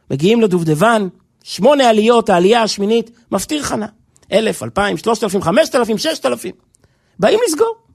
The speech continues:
יש כבר את הקונים הקבועים שכל שנה מחלקים ביניהם. זה קונה מפטיר חנה, וזה קונה פתיחת הארון לכל נדרי, והוא קונה ברכת הפרנסה.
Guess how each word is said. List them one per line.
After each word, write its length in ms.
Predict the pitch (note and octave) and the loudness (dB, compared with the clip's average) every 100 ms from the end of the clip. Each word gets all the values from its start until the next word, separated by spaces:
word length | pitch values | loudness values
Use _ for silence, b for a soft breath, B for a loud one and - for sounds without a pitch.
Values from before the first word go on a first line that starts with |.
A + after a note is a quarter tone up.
| _ - | _ -12
יש 100 | - | -6
כבר 180 | C4+ | -4
את 80 | A#3 | -2
הקונים 320 | A3+ A3 C4 | -2 -2 0
הקבועים 400 | B3 G#3+ A#3 B3 | -2 0 0 0
שכל 240 | F3+ F#3+ A3 | -2 -4 -4
שנה 300 | G3 G#3 G3 B B | -2 -2 -2 B B
מחלקים 360 | - G3+ A3 B3+ | -2 -2 0 0
ביניהם. 340 | A3+ G#3 G#3 - _ _ _ _ - | 2 2 0 -4 _ _ _ _ -6
זה 140 | F3+ | -4
קונה 240 | G#3 G#3 | 2 2
מפטיר 280 | G3 - G3+ | 2 0 -2
חנה, 260 | E3 E3+ A3+ | 0 0 2
וזה 140 | G3 F#3 | 0 0
קונה 220 | F#3+ F#3 F3+ B - | 0 2 0 B -10
פתיחת 320 | F#3 F#3+ F#3 | -4 -2 0
הארון 180 | F3+ F#3+ | 2 2
לכל 200 | F3 E3+ | 2 0
נדרי, 300 | C#4 B3 A3 | 2 0 2
והוא 160 | A3+ A3+ | 0 0
קונה 200 | A#3+ A3+ | 0 0
ברכת 280 | G#3+ A3+ | 0 0
הפרנסה. 420 | G#3+ G#3+ F#3+ - | 0 -2 -2 -4